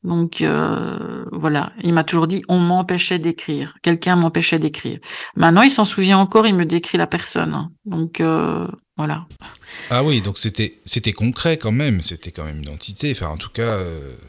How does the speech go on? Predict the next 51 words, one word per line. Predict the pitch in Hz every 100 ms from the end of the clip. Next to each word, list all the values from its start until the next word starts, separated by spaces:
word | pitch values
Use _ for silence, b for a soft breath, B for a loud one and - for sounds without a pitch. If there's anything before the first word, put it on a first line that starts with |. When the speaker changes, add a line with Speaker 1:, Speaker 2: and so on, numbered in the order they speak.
| - -
Speaker 2:
c'était | - -
pas | - - 170
Speaker 1:
Mais |
à | 180
Speaker 2:
rien | 185
du |
Speaker 1:
l'époque, | 196 233
Speaker 2:
tout, | 240
Speaker 1:
il | 185
osait | 175
Speaker 2:
quoi. | 170
Speaker 1:
pas | 226
trop | - 202
m'en | 185
parler, | 175 170 143
il | 143
me |
Speaker 2:
Bah | 160
oui, |
Speaker 1:
disait, | 175 196 208 214
Speaker 2:
c'est |
Speaker 1:
euh, | 160
on |
Speaker 2:
normal. | - 117 214
Speaker 1:
m'empêche | 208 208 190
d'écrire. | 185 180 - 156 147 131
Et | -
donc | 160 165
Speaker 2:
Oui, | -
Speaker 1:
moi, | 180
Speaker 2:
oui. | 180
Speaker 1:
forcément, | 104 - 170 180
j'ai | 175
rationalisé | 165 165 170 151 151 160 196
en | 190
me |
disant, | 156 165 190
c'est | 185
un | 156 147 147
petit | 160 190
copain | 180 175 175 175
de |
sa | - 151
classe | 180 196 208 202
qui | -
le | 160
Speaker 2:
C'est | 151
Speaker 1:
harcèle, | 151 110 - -
Speaker 2:
ça. |
Speaker 1:
qui | 104 170
l'embête. | 170 165 151 147 139